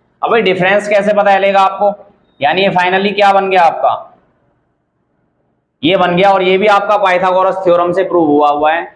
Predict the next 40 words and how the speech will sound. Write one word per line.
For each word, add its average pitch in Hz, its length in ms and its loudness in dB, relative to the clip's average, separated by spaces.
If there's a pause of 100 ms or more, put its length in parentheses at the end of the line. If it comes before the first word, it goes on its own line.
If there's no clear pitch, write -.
(260)
अगर 156 220 0
आपको 175 440 0
इनकी 175 220 2
जरूरत 165 340 2
होगी 160 300 0
तो 175 120 0
कमेंट 160 300 0
बॉक्स 156 260 -2
में 170 120 0
कमेंट 156 320 -2
करके 151 200 -2
बता 143 260 0
देना, 165 200 -2
मैं 156 160 -2
इनके 151 220 -4
आपको 156 460 -2 (460)
डेरिवेशन 160 560 0
भी 170 100 2
बता 156 260 0
दूंगा 160 220 -2
कि 160 120 0
ये 170 80 2
फॉर्मूले 160 360 2
बने 139 240 -2
कैसे 113 320 -12
हैं। 101 120 -20 (460)
तो 156 120 0
difference 190 560 -2
of 190 220 0 (140)
abscissa 175 520 0
यानी 165 320 -2
कि 175 260 -2
एक्स 156 400 -4
टू 190 200 2
माइनस 151 760 -2 (880)
एक्स 143 300 -4
वन 160 220 0
का 165 120 2
होल 156 280 -2
स्क्वायर 160 380 0